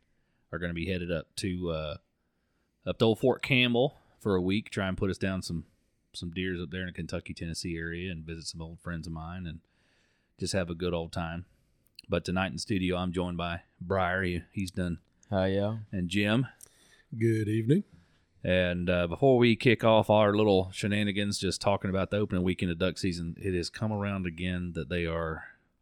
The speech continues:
Speaker 1: the road through Point Washington W M A is still on the docket. So, Jim, I'll let you go ahead and talk about that for a little bit.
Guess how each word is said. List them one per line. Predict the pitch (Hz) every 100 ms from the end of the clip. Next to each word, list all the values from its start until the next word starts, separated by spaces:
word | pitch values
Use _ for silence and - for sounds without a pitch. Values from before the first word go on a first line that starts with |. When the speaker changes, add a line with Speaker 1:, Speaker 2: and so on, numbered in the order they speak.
| _ -
Speaker 1:
the |
road | 90 120 143 131
through | 131 120
Point | 135 107
Washington | 98 101 101 95 90
W | 90 90 92
M | 87
A | 87 85 82
is | 78 82
still | - 107 98
on | 90 90
the | 82
docket. | 82 82 - 78
So, | - 76
Jim, | 82 82
I'll | 85
let | 82 -
you | 85
go |
ahead | 82 69
and |
talk | - 76
about | 78 73
that | 67 -
for | -
a |
little | 62 -
bit. | 57